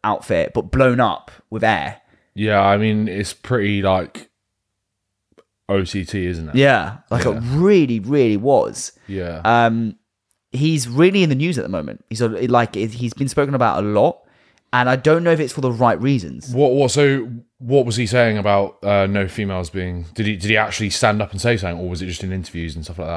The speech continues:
Speaker 2: that?
Speaker 1: Um, he said it, he did it, I think it was a tweet, a tweet thing.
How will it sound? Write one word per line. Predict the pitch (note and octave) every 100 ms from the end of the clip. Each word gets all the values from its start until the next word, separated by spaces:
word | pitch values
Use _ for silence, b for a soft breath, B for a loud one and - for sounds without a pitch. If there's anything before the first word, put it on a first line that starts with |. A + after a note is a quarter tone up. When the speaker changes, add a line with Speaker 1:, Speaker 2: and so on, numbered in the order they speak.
| D2+ -
Speaker 2:
that? |
Speaker 1:
Um, | C3+ D3+ D#3 D3 -
he | C#3+
said | D3 D#3
it, | E3
he | B2+ B2+
did | C#3
it, | E3 B2+
I |
think | A#2 D#3+
it | C#3
was | A#2
a | G#2+
tweet, | - G#2+ G2 -
a | G2+
tweet | - - G#2 -
thing. | D#2 C#2+